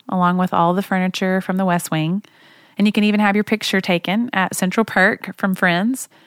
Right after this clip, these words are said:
You can sit on the actual Friends couch. Again, that's a silly <laughs> example, but I can see that it averts their attention to something else, and it dispels the mystery. And most of the time,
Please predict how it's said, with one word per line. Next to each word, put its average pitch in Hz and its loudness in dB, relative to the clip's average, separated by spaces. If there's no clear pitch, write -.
You 196 -2
can 185 -2
sit 190 2
on 180 4
the 180 2
actual 185 -2
Friends 185 -2
couch. 160 -4
Again, 226 2
that's 185 -2
a 208 0
silly 214 4
<laughs> - 0
example, 190 2
but 175 2
I 190 4
can 190 0
see 180 0
that 165 -2
it 180 0
averts 175 0
their 165 0
attention 160 -4
to 170 -4
something 170 -4
else, 151 -2
and 185 0
it 180 0
dispels 175 2
the 170 -2
mystery. 165 -4
And 175 -2
most 180 2
of - -14
the 156 -4
time, 151 -4